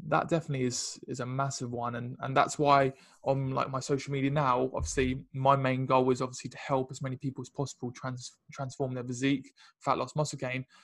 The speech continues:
But on a side note, like, if I can help in any way in regards to social media, you know, I do some YouTube videos on it as well, because, like, that's the videos that I would find useful when I first started in my six months, if I want to use those platforms. You know, there's,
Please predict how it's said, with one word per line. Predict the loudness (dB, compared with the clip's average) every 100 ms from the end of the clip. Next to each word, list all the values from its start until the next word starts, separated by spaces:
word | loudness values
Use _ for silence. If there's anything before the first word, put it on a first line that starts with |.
| _
But | -2
on | 0
a |
side | 2 6 6 4
note, | 0 0
like, | -2 -2 -8 -14
if | -8
I | -4
can | -2
help | 0 0 0
in |
any | -2
way | 0 -2
in | -2
regards | -6 -4 -4 -6
to |
social | -8 -8 -4 2
media, | 2 4 4 4 0 -14 -20 -10
you | -6
know, | -2
I | 0
do | -2
some | -4 -2
YouTube | 0 2 2
videos | 6 6 6
on | 2
it | 0
as | 4
well, | 8 8 6 -4 -20 _ _
because, | 2 6 6 6 -4 _ _
like, | 2 2 4
that's | 4 4 -4
the | 2
videos | 6 8 8 8 4
that | 2
I | 4
would | 4 2
find | 0 0 4
useful | 4 4 -2 -4 -4 -6 _ _
when | 0 4
I | 2
first | 2 -2 2
started | 0 0
in | -4
my |
six | -4 -4 -2
months, | -2 -2 -2
if | -2 2
I | 4
want | 2 -2
to | -2
use | -2 -2
those | -8
platforms. | -2 -2 -2 -10 -8 -8 -8 -12 _ _ _ _ _ _
You | -6
know, | -2 0
there's, | 2 2